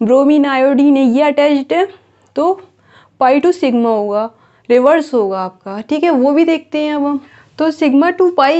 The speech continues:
जो हमारा हाइपर कॉन्जुगेशन है वो इस तरह है। ये हमारा सिग्मा बॉन्ड है, ये पाई बॉन्ड है।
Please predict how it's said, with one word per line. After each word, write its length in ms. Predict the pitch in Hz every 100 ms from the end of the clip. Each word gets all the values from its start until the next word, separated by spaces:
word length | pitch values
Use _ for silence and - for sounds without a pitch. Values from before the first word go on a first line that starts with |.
| 311
जो 160 | 320 330
हमारा 360 | 277 240 254
हाइपर 280 | 294 254 294
कॉन्जुगेशन 760 | 302 269 262 269 269 254 320 269
है 160 | 294 359 _ _ - _ -
वो 100 | 294
इस 200 | 285 -
तरह 240 | 262 254
है। 340 | 233 208 220 208 _ 226
ये 160 | 254
हमारा 400 | 285 262 277 311
सिग्मा 500 | 311 269 247 262 302 294
बॉन्ड 340 | 277 277 294
है, 140 | 381 415 254
ये 140 | 269
पाई 260 | 294 247 220
बॉन्ड 320 | 208 202 202
है। 100 | 202